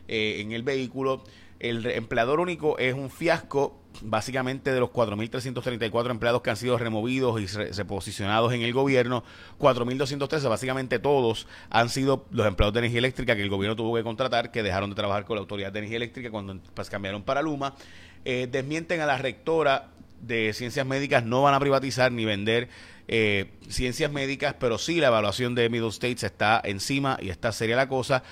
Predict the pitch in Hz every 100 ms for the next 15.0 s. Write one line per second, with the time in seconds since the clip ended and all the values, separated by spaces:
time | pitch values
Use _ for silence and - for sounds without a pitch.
0 | - - - 165 170 165 175 139 139 123
1 | 180 180 156 123 113 123 131 123 123 120
2 | - 110 104 104 117 123 107 - 107 101
3 | 98 101 117 127 147 147 113 98 107 113
4 | 113 110 107 139 123 123 - - - -
5 | - 123 117 117 139 135 143 185 165 131
6 | 117 110 110 117 117 117 110 113 - 117
7 | 123 117 131 120 117 123 107 101 98 110
8 | 113 107 113 131 143 123 131 143 - -
9 | - - 123 131 147 147 156 156 160 -
10 | 131 139 135 113 165 160 147 120 113 110
11 | 107 107 101 120 123 127 127 123 135 131
12 | 113 104 98 110 131 110 135 123 120 107
13 | 104 127 - 139 135 135 131 104 92 107
14 | 123 123 117 117 113 120 113 104 120